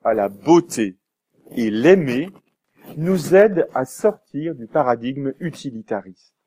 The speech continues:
Quand quelqu'un n'apprend pas à s'arrêter pour observer et pour évaluer ce qui est beau,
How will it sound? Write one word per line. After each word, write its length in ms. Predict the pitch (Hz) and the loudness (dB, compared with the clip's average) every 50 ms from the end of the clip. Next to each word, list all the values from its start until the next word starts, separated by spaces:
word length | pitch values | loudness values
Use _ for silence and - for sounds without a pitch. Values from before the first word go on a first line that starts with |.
| _ _ _ _ _ _ _ _ _ _ _ _ _ _ _ _ | _ _ _ _ _ _ _ _ _ _ _ _ _ _ _ _
Quand 180 | - - 160 170 | -4 -4 -2 -2
quelqu'un 480 | 160 - 240 240 214 185 - 196 170 147 | 0 0 0 0 -2 -2 0 2 2 2
n'apprend 520 | 143 160 196 208 - - - - 175 156 | 4 2 2 2 2 -2 -6 -6 -6 -6
pas 260 | 143 - - 190 190 185 - | -4 -2 -2 -2 -2 -2 -4
à 80 | 131 | -6
s'arrêter 720 | 135 - - - 180 143 131 131 - _ - 107 101 95 - _ _ _ _ _ _ _ _ _ | -8 -8 -4 -2 -2 -2 -2 -4 -6 _ -8 -10 -10 -10 -12 _ _ _ _ _ _ _ _ _
pour 240 | _ - 156 139 - - | _ -6 -6 -6 -4 0
observer 880 | 202 202 190 156 - - - 196 180 143 139 127 135 156 170 190 170 - | 0 0 0 0 -6 -2 0 2 2 2 0 -2 0 2 2 2 0 0
et 60 | 147 135 | -4 -4
pour 260 | - 139 139 120 147 | -4 -2 0 4 4
évaluer 640 | 170 165 147 160 156 151 143 143 139 135 135 131 | 4 6 6 4 4 4 2 -2 -2 -2 -4 -4
ce 180 | 123 - - 131 | -6 -8 -10 -10
qui 400 | 117 - - - - 95 95 98 | -10 -10 -14 -20 -20 -16 -14 -14
est 180 | 95 - - _ | -14 -14 -16 _
beau, 380 | 113 120 123 135 160 202 247 | -8 -4 -2 -2 -2 -2 -4